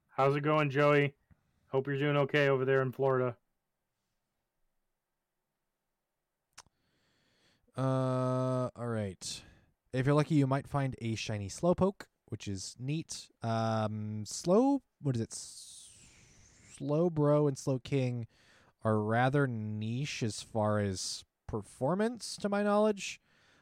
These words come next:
Speaker 1: Mm-hmm.
Speaker 2: uh, as confusion users. Um, the rest of their moves are so-so. Uh, I'll be interested to see what their Galar forms,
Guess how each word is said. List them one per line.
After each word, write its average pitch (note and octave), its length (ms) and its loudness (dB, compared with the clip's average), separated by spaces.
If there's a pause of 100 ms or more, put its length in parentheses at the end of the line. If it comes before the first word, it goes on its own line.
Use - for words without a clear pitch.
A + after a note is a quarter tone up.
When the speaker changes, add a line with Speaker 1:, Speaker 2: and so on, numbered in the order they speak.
(120)
Speaker 1:
Mm-hmm. G#2 120 -2
Speaker 2:
uh, G#2 420 0
as G#2+ 240 -2
confusion A#2+ 540 -2
users. B2 640 -2 (520)
Um, G2+ 300 -4
the G2+ 100 -2
rest G2+ 280 -2
of G#2 60 -2
their G2+ 120 -2
moves G2 480 -2
are F#2+ 640 -2 (680)
so-so. G#2+ 1000 0 (1120)
Uh, F#2+ 960 -2
I'll C3+ 160 2
be F3 140 6
interested D#3 320 0
to C3+ 80 4
see C#3 160 0
what B2+ 160 2
their A2 180 2 (380)
Galar A#2 440 0
forms, C#3+ 800 -2